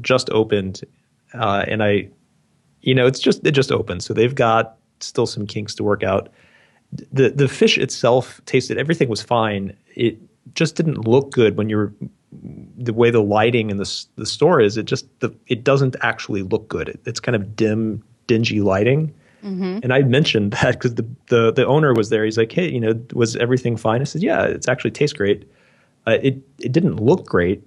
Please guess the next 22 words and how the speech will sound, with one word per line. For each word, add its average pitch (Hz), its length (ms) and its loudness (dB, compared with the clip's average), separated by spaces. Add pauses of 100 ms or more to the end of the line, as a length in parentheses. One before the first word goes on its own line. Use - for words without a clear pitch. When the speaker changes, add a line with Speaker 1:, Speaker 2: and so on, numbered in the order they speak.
(280)
Speaker 1:
when 113 120 -2
it 107 80 0
was 113 120 0
being 110 240 0
made. 113 160 4
It 104 80 2
kind 113 140 -2
of 104 100 -4
looked 107 240 -4 (580)
pale 117 440 4
and 101 120 0
not 95 260 -2 (360)
super 95 480 -2 (1160)
appealing 120 380 2
looking. 196 460 4
So - 160 -2 (240)
Speaker 2:
Mm-hmm. - 80 -8 (580)
Speaker 1:
maybe 113 280 2
change 113 440 2
the 101 240 4
light 107 240 2
bulb 131 400 2